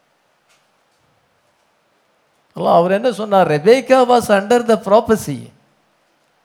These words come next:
"என் சகோதரியே, நீ கோடா கோடியாக பெருகுவாயாக" என்று சொல்ல, கோடா கோடியா அவ பெருகணும். ஆனா அவளுக்கு குழந்தை இல்லை,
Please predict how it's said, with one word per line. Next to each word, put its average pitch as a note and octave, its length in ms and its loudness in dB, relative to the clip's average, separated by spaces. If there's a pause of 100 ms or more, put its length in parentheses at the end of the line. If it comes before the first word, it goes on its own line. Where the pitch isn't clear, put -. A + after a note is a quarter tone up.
(260)
"என் D#3 280 -6
சகோதரியே, G3+ 500 4
நீ A3+ 100 -2
கோடா G#3+ 400 4
கோடியாக A3 520 4
பெருகுவாயாக" G#3 880 4
என்று F#3+ 180 -6
சொல்ல, D#3 360 -4
கோடா E3+ 320 2
கோடியா A#3+ 340 0
அவ A#3 220 4
பெருகணும். G3 580 -2 (440)
ஆனா F#3+ 360 2
அவளுக்கு G3 360 0
குழந்தை D3+ 380 -2
இல்லை, A#2 240 -12